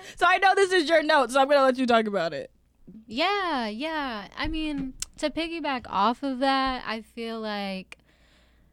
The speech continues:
Speaker 2: I heard something in a podcast,
Speaker 1: Mm-hmm.
Speaker 2: uh, last week, Black Girl Flow podcast.
Speaker 1: Mm.
Speaker 2: Lex said something that really stood out to me.
Speaker 1: Mm-hmm.
Speaker 2: She said, "I'm loving to be heartbroken."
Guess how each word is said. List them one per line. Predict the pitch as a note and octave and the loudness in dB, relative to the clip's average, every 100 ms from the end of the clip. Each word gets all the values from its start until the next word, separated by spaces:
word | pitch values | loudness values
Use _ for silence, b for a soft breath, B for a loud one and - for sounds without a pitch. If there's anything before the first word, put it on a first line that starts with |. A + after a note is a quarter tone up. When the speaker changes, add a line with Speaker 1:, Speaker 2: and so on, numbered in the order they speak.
| _ | _
Speaker 2:
I | A3+ A#3+ | 0 2
heard | B3+ D4 | 2 0
something | D#4+ D4 C#4+ | -2 -2 0
in | C4 | -2
a | |
podcast, | G3+ F#3 E3+ D#3+ F3 - - - F#3+ - | -2 -2 -2 -4 -6 -6 -6 -8 -10 -6
Speaker 1:
Mm-hmm. | G3+ F#3 F3+ D#3 E3 _ _ _ _ _ G3 | -6 -4 -6 -8 -12 _ _ _ _ _ -2
Speaker 2:
uh, | G3 F#3+ | 0 0
last | F3+ D#3 E3 - G#3 | 0 0 -2 -4 -4
week, | G#3 G#3 G3+ - - | -2 0 -4 -12 -12
Black | F#3 F#3 G#3 | -2 0 0
Girl | A#3+ C4 | -2 -2
Flow | B3 B3+ B3+ | -2 -2 -2
podcast. | A3 F#3+ F#3 G3+ F#3+ F3+ F3+ F3+ D4 G4+ E4+ | -4 -4 -4 -4 -2 -2 -2 -4 -8 -8 -6
Speaker 1:
Mm. | A3 F3 D#3+ D#3 | -4 -6 -10 -12
Speaker 2:
Lex | G#3+ G3 G3+ G#3 A#3 A3 - - - - | -10 -6 -2 0 0 -2 -10 -18 -18 -18
said | - - A3 G3+ F#3 | -16 -4 -2 -2 -2
something | G#3 F#3+ G3+ F#3+ F#3+ | -4 -2 -2 -2 0
that | F#3+ E3+ | -2 -2
really | F#3+ F#3 | -2 -2
stood | - G3+ | -4 -4
out | F3+ F3 G3 | -2 -2 -4
to | - | -4
me. | B3+ C#4+ D4+ D#4 D#4 | 0 0 0 -2 -4
Speaker 1:
Mm-hmm. | G3 F#3+ F3+ - _ | -6 -6 -8 -14 _
Speaker 2:
She | - C#4 D4 | -10 -6 -4
said, | - B3+ A#3+ A3+ | -2 0 0 -2
"I'm | G#3+ A3+ B3 G#3+ | -4 -4 -4 -4
loving | G3 G3+ A#3 B3 B3 | -4 -4 -4 -4 -6
to | - A#3 | -6 -6
be | G#3+ | -4
heartbroken." | G#3 F3+ G#3 F3+ F3 E3 D#3 F3 - - - - G#3+ | -4 -2 -2 -2 -2 -2 -4 -10 -10 -10 -12 -12 -12